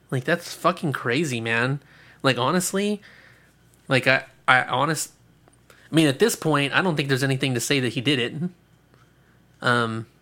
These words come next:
you know, that he did any of what she said he did until there's something else that comes out. I mean, it, it seems like at this point, there's, it's just bullshit. But, you know, in the meantime, like, he's getting fucked over. He's lost, like, a shit ton of work. He's lost a crap ton of money,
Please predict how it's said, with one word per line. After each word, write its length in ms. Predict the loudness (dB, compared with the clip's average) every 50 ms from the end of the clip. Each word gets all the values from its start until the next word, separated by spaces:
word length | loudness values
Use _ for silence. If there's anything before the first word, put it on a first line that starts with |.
| _ _ _ _ _ _
you 120 | _ 0 0
know, 100 | 2 2
that 120 | 2 0
he 240 | -2 -4 -6 -6 -8 -14 _ _
did 180 | 2 2 2 2
any 180 | 0 0 0
of 80 | -2 0
what 140 | -2 -2 -2
she 120 | -2 -4
said 240 | -4 -2 -2 -2 -2
he 80 | -2 -2
did 300 | -2 -4 -4 -4 -6 -8 -10 _ _ _ -6
until 600 | -4 -4 -4 0 2 2 2 4 2 -2 -4 -6 -12 _ _
there's 460 | -4 -2 0 0 0 0 -4 -6 -6 -8 -4
something 300 | 0 0 0 0 0 0
else 220 | 0 -2 -2 -4
that 140 | -8 -10 -8
comes 200 | -8 -6 -4 0
out. 300 | 0 0 0 -2 -6 -10 -18 -20 -20 -20 -20 -20 -20 -20 -20 _ _ -8
I 40 |
mean, 160 | -4 -2 -2 -2
it, 120 | -2 -2
it 140 | -4 -6 -4
seems 320 | -2 0 0 0 0 -2
like 140 | -2 -2 -2
at 100 | -2 -2
this 140 | -2 -2 -2
point, 480 | -4 -6 -6 -4 -4 -6 -6 -8 -12 -16 -18 _ _ -8
there's, 240 | -4 -4 -4 -4 -4
it's 160 | -8 -6 -4
just 160 | -6 -6 -4
bullshit. 500 | -4 -4 -4 -2 -2 -2 -2 -2 -4 -6 -12 -20 -20 -20 -20 -20 -20 -20 -20 -20 -20 _ _ 0
But, 220 | 2 2 2 0 -4 -12 -4
you 120 | 0 0 2
know, 100 | 2 2
in 60 | 2
the 60 | 2
meantime, 580 | 0 0 0 0 0 0 0 0 -2 -2 -6 -6 -4
like, 160 | -4 -4 -2
he's 140 | -2 -4 -4
getting 200 | -4 -4 -6 -4
fucked 260 | -4 -6 -6 -4 -4
over. 320 | -2 0 0 0 -2 -2 -6 -14 _ _
He's 180 | -8 -8 -6 -4
lost, 280 | -2 -2 -2 -2 -4
like, 100 | -4 -4
a 60 | -2
shit 200 | -2 0 -2 0
ton 140 | 2 0 2
of 80 | 2 2
work. 300 | 0 0 -2 -2 -6 -14 -20 -20 -20 -20 -20 -20 -12 -4
He's 180 | -2 0 2
lost 220 | 2 0 0 -2 -4
a 40 | -2
crap 260 | 0 2 2 2 0
ton 120 | 0 0
of 60 | 2
money, 340 | 2 2 2 2 0 -2 -4